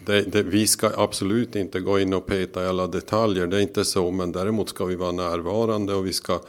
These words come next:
engagera sig och vara tydlig med åt vilket håll vi vill. Och, och där gäller det ju även att vi är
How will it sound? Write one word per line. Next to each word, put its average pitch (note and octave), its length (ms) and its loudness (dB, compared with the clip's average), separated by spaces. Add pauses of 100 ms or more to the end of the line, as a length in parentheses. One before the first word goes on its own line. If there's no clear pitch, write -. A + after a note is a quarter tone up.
(340)
engagera F#2+ 760 2
sig G2+ 180 2
och F#2+ 80 2
vara F#2 180 2
tydlig F2+ 500 -4
med F2 120 0
åt F2 160 -4
vilket F2+ 280 -6
håll F#2 260 0
vi E2+ 100 -4
vill. G2+ 420 -4 (280)
Och, F#2 260 -2
och F2+ 80 0
där F2+ 160 0
gäller A2 380 2
det G#2 60 2
ju G#2 160 2
även F#2 360 0
att A2 200 0
vi G#2+ 100 2
är F#2 140 2